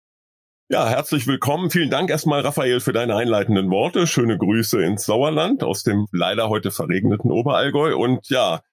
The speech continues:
schöne Grüße in den Norden, Kai. Super, dass du wieder mal bei uns zu Gast bist. Ich erinnere mich noch sehr gut an unseren letzten Podcast, der sehr spannend war, vor allem,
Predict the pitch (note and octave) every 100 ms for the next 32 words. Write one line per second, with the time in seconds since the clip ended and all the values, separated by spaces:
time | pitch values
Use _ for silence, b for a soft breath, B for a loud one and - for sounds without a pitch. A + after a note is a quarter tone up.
0 | _ _ - C3 A#2+ G2 A2+ C3 C#3 A#2
1 | D#2+ F#2+ F#2 F2+ F#2 A#2+ C3 A#2+ B2 C3+
2 | D3 D3 - _ - D3+ D#3 A#2+ - B2
3 | G#2+ B2 A#2+ G2+ G#2 F#2+ F#2 G#2+ - -
4 | F#2 F#2 C#3 - D3+ D3 - - - -
5 | _ - G#2+ G2 F2+ G2 G2 G2 F#2+ G2+
6 | G#2 C3 C3+ G#2+ E2 A2+ - G#2 G#2+ B2
7 | - B2+ B2 - - B2 B2 - G#2+ G#2
8 | G2+ - G2 F#2+ - G#2 C3+ B2+ B2 A#2+
9 | F2+ F2+ A2